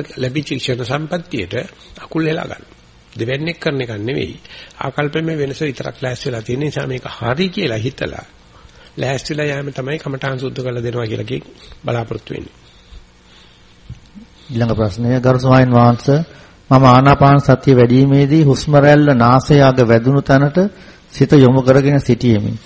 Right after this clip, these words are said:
Speaker 2: එම හුලං රැල්ල සියුම් වී ගොස් නොදැනී යයි.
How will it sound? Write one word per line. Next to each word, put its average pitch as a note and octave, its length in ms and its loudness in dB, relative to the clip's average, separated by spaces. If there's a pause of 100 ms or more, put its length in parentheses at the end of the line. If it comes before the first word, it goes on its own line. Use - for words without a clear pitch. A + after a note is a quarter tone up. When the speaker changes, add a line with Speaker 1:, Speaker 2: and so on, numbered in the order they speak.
(360)
Speaker 2:
එම C#3+ 280 0
හුලං C#3+ 400 8
රැල්ල D3 340 4 (720)
සියුම් D#3 420 4
වී D3 180 8
ගොස් C3+ 300 4 (280)
නොදැනී C3 440 6
යයි. A#2+ 260 4